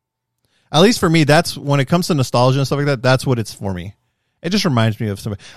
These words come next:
Uh, but at the same time, I try not to think that 'cause it's fucking depressing. But, <laughs> like, I was watching Stranger Things. Uh,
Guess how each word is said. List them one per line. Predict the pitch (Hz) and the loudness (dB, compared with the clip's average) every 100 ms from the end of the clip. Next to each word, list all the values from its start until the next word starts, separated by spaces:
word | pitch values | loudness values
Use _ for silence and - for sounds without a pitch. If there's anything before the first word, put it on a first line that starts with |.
| - | -2
Uh, | |
but | 160 202 | 2 2
at | 208 | 2
the | |
same | 226 | 0
time, | 202 | 0
I | |
try | 151 175 | 2 2
not | 147 147 | 0 -2
to | |
think | 170 165 | -4 -4
that | 165 | -4
'cause | 147 | -4
it's | 127 - - | -6 -8 -14
fucking | 135 151 135 | -10 -8 -8
depressing. | 101 - 101 - 90 107 | -8 -6 -8 -8 -12 -12
But, | - 107 101 - _ - | -6 -4 -4 -8 _ -6
<laughs> | - - - _ _ _ _ - | -4 -4 -6 _ _ _ _ 0
like, | 143 | 4
I | 165 | 4
was | 165 | 4
watching | 170 143 | 2 0
Stranger | - 147 151 139 | 0 0 0 0
Things. | - 110 110 135 - - _ _ _ | -2 -4 -4 -6 -10 -20 _ _ _
Uh, | 117 110 104 101 | -2 0 0 -4